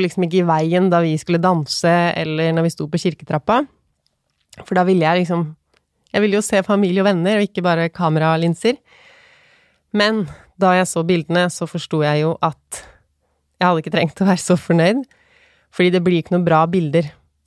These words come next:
fra en fotograf som gjemmer seg. Så det gjelder å ha dialog med fotografen. Jeg var kanskje mest opptatt av at bryllupet mitt ikke skulle være en fotoshoot, men av og til så må en fotograf få ta litt plass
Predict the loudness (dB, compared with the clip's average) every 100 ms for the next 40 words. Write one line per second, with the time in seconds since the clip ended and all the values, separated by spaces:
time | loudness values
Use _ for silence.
0 | -2 0 0 -2 -2 0 2 0 -4 _
1 | _ _ _ -4 0 0 -2 -6 -14 _
2 | _ _ _ _ _ _ _ _ _ _
3 | -2 2 2 2 2 2 4 4 2 2
4 | 0 0 0 0 0 0 -2 -2 -2 0
5 | 2 0 0 2 2 -2 -4 -6 -2 0
6 | 2 2 0 -2 -2 0 0 0 -2 -2
7 | -10 -8 -2 2 2 2 0 -2 -4 -2
8 | -2 -2 -6 -20 _ _ -4 0 2 2
9 | 2 -2 -8 _ _ _ 0 0 -2 0
10 | -2 -2 0 2 2 0 -6 _ _ _
11 | _ _ _ _ -2 2 4 4 2 0
12 | -2 -2 2 2 2 -2 -4 0 0 0
13 | -2 -2 -2